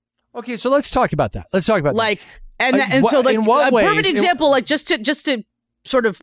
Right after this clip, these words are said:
Speaker 2: emphasize my point here for a moment, like, in one of the Harry Potter books, there's a whole section about the house elves and, like, Hermione wanting to get rights for them. And I
Speaker 1: Yeah,
Speaker 2: would argue
Speaker 1: that's
Speaker 2: that is a very important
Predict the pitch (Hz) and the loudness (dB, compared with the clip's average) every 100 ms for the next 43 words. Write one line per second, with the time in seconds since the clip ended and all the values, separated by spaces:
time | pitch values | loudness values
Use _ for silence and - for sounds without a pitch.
0 | 190 - _ _ - 240 226 208 202 175 | -20 -20 _ _ -2 -2 -2 -2 -2 -2
1 | 175 165 180 170 160 170 185 202 160 139 | -4 -4 -4 -4 -6 -4 -2 -2 -2 -8
2 | _ - - - 196 196 - _ _ _ | _ -20 -18 -2 0 0 -4 _ _ _
3 | 208 214 240 277 262 240 254 226 - 262 | -2 2 2 2 2 2 0 0 0 0
4 | 208 175 170 185 175 160 - 277 277 277 | 0 -4 -4 -4 -4 -4 -2 2 4 2
5 | - 269 - 170 160 - _ _ _ - | -2 -4 -4 -6 -6 -12 _ _ _ -4
6 | 190 196 185 175 214 208 185 147 90 - | -2 -2 -2 -2 -2 -2 -2 -4 -6 -12
7 | - - - 196 185 170 - _ _ _ | -20 -12 -6 -2 -2 -2 -6 _ _ _
8 | _ _ - 226 220 226 226 208 202 196 | _ _ -4 0 2 2 0 2 2 0
9 | 180 180 151 180 208 - - 160 135 127 | -2 -4 -2 -4 -4 -6 -10 -8 -6 -8
10 | - - - 180 208 262 285 269 262 233 | -12 -20 -10 -4 0 0 0 0 0 0
11 | 269 233 233 175 240 277 262 208 - - | 0 0 -2 0 0 2 0 -2 -6 -4
12 | 294 214 196 - | -2 -2 -8 -10